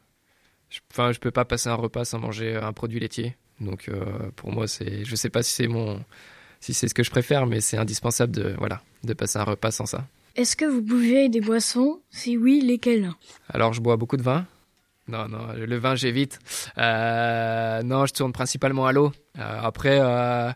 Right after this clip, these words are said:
Speaker 1: quand j'avais vos, enfin, votre âge, j'étais très, très soda. Et ça, je, plus je me renseigne là-dessus, plus je bannis un petit peu tout ça. Donc, euh, je tourne, euh, principalement à l'eau.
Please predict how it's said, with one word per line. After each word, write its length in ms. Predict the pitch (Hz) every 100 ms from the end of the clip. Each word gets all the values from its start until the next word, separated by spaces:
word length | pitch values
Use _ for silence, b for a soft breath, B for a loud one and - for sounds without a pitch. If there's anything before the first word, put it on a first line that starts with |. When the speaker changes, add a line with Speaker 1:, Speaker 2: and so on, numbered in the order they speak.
| B B B -
Speaker 1:
quand 100 | 117
j'avais 240 | 107 107
vos, 240 | 107 107 110
enfin, 280 | 110 113 110
votre 200 | 107 131
âge, 200 | 123 113
j'étais 500 | 113 110 - 110 107
très, 220 | 110 - 127
très 160 | 127
soda. 420 | - 123 117 139 - -
Et 200 | 117 113
ça, 280 | - 110 110
je, 400 | 104 101 101 101 113 - -
plus 180 | - 120
je 120 | 120
me 100 | 117
renseigne 380 | 110 107 117 117
là-dessus, 320 | 110 - 127
plus 180 | - 131
je 140 | 123
bannis 420 | 123 123 127 131
un 80 | 123
petit 160 | 117 123
peu 140 | 120
tout 140 | - 120
ça. 260 | 123 143 -
Donc, 340 | 117 110 -
euh, 100 | 113
je 140 | 113 117
tourne, 380 | - 120 117 117
euh, 480 | 117 110 104 - - - - - - 151 - _ _ _ _ _
principalement 600 | 113 - 120 117 113 113
à 40 |
l'eau. 140 | 110